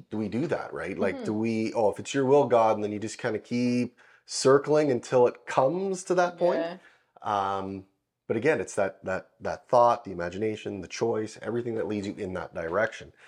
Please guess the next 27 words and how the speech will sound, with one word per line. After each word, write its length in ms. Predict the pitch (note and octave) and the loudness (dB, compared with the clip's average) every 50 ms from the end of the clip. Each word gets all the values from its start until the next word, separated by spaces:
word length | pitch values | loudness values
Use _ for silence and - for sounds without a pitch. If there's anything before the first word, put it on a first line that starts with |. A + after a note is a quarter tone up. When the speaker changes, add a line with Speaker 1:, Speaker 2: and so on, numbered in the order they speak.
| - - | -20 -20
Speaker 2:
Yeah. 100 | - - - - - - | -20 -18 -20 -20 -18 -10
Speaker 1:
Um, 420 | E2+ F2+ F2+ F2+ F2 E2+ E2+ - - | -8 -6 -4 -4 -4 -6 -8 -8 -8
and 120 | - G#2+ | -6 -4
then 140 | G#2+ A2 G#2+ | -2 -2 -2
being 220 | G2+ A2+ A2+ A#2 B2 | -2 -2 -2 0 0
able 160 | B2 A#2 G#2+ | 0 0 -2
to 80 | - | -6
close 340 | - - - A2 A2 G#2+ G#2 | -8 -2 0 2 2 2 0
those 220 | G2+ F2+ E2+ - - | -2 -2 -4 -4 -6
things. 420 | - E2+ D#2 D#2 D#2+ - - - _ _ _ _ _ _ _ _ | -8 -8 -8 -10 -12 -16 -18 -20 _ _ _ _ _ _ _ _
And 140 | - F#2 - | -10 -8 -4
sometimes 420 | - C3+ E3+ F#3 A#3 A#3+ B3+ A#3+ | -2 -2 -2 -4 -6 -10 -10 -12
it 60 | F3+ | -10
can 100 | - E3+ | -10 -6
be, 280 | D#3 C#3 B2 A#2 G#2 - _ _ _ - | -4 -4 -4 -4 -6 -10 _ _ _ -10
it 180 | - - D#3 | -10 -10 -8
ca-, 120 | - C#3 - | -8 -4 -4
it 100 | D#3 D#3 D#3 | -2 -2 -2
can 80 | G3+ F#3 | -2 -4
be 60 | D3+ | 0
difficult, 520 | B2 D3 D3+ - F#3+ F#3 - - - - | 0 0 0 0 -4 -4 -4 -4 -4 -6
especially, 500 | - - - - D3 C#3+ - D3 C#3 B2+ | -10 -2 0 0 0 2 0 0 0 0
you 160 | B2 D#2 F#2+ G#2 | -2 -2 -4 -4
know, 100 | G#2+ G#2+ | -4 -4
if 120 | - - | -4 -4
you 80 | A2 F#2+ | -4 -4
enjoy, 640 | F2+ F2 E2 - G#2+ G#2+ G#2+ A2 G#2+ G#2 G#2 G2+ | -4 -6 -6 0 2 4 6 6 6 4 2 0